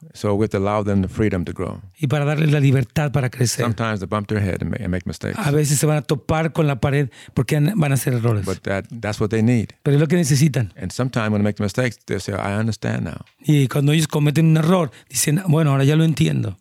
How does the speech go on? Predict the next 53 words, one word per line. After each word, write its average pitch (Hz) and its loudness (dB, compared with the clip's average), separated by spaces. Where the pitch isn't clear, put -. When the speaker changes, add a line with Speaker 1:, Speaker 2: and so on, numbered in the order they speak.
Speaker 1:
So 104 0
it's 101 -2
important 120 2
that 107 0
we 107 2
as 95 -4
parents 98 -2
walk 98 -2
with 95 -6
our 85 -4
children 87 -8
in - -8
these - -2
Speaker 2:
Es 147 2
Speaker 1:
areas. - -10
Speaker 2:
tan 175 2
importante 156 2
como 139 0
padres 139 -2
caminar 131 2
con 123 2
nuestros 127 0
hijos. 180 2
I 156 0
love 160 4
your 147 2
answers. 143 -2
Let's 180 0
just 196 2
go 180 2
to 156 0
the 139 2
last 139 0
one 117 2
because 120 2
your 139 0
que-, 196 -2
y-, 151 0
your 139 2
answers 139 2
are 143 0
Speaker 1:
<laughs> 170 0
Speaker 2:
awesome. 139 0
So 131 -2
I, 151 -2
I - 2
don't 135 2
wanna, 135 2
I - -10
don't 151 4
wanna 143 2
take 131 0
advantage. 120 0